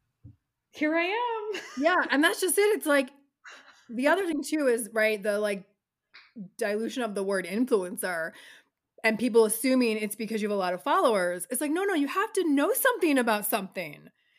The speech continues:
Speaker 1: Right.
Speaker 2: And perhaps it's navigating acne with, like, without Accutane, and you completely change your diet and your exercise habits and your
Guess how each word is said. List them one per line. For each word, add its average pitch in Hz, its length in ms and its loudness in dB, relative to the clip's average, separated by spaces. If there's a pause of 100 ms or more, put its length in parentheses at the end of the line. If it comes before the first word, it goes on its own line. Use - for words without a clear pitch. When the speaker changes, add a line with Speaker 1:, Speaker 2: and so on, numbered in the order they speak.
(140)
Speaker 1:
Right. 208 120 -2
Speaker 2:
And 294 140 6
perhaps 339 480 4
it's 349 360 0 (1000)
navigating 302 680 2
acne 285 440 2
with, 269 160 -2
like, 269 280 0
without 254 340 2
Accutane, 240 800 0
and 240 120 2
you 240 80 -2
completely 294 440 -2
change 277 300 0
your 269 100 0
diet 196 500 4 (100)
and 233 160 4
your 226 240 0
exercise 269 480 -2
habits 262 500 -2
and 226 180 -4
your 196 340 -6